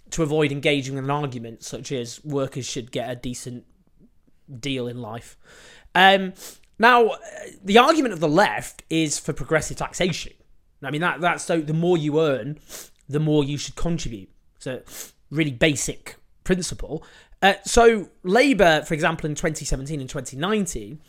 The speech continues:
their view was, because of the stagnation of people's living standards, they thought that the bottom ninety-five percent shouldn't have their taxes increased. Only the top five percent should have their taxes increased. Now, back then, I mean, <laughs> inflation has had, had something of an impact,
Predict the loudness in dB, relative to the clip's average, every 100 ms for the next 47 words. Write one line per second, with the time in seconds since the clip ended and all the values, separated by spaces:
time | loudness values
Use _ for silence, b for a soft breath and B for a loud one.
0 | B B B B 4 6 6 2 4 4
1 | 2 -2 0 0 0 0 -2 0 -2 0
2 | -4 -4 -6 -6 -4 0 2 0 -6 -12
3 | -12 -18 -12 -10 -6 -6 -4 -8 -4 -4
4 | -4 -6 -6 -6 -8 -8 -8 -10 -12 -12
5 | -12 -10 -10 -8 -10 -8 -8 -6 -8 -14
6 | -8 -6 -6 -10 -12 -8 -2 0 0 -2
7 | -4 -10 B B B B -6 -2 -2 -2
8 | -4 -6 -10 -14 -14 -16 -8 -8 -6 -8
9 | -4 -4 -4 -8 -10 -10 -10 -10 -8 -6
10 | -8 -10 B B B B B -16 -14 -12
11 | -10 -6 -6 -6 -10 -8 -10 -10